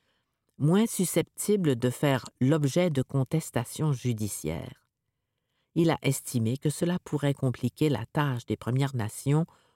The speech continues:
opposées au nouvel oléoduc pour alléguer que les gouvernements et l'industrie n'ont pas respecté leur obligation de consulter.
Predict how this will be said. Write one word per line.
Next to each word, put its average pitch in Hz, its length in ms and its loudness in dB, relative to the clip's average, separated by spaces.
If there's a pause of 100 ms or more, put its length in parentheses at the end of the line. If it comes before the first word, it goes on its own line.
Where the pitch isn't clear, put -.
(160)
opposées 156 680 2
au 113 120 4
nouvel 156 400 4
oléoduc 117 840 0 (420)
pour 151 220 0 (260)
alléguer 147 720 2
que 208 320 -2 (100)
les 135 180 2
gouvernements 135 680 2
et 151 80 4
l'industrie 117 680 0
n'ont 110 140 2
pas 175 100 0
respecté 147 600 -2
leur 123 200 2
obligation 117 600 0
de 135 120 -2
consulter. - 720 -6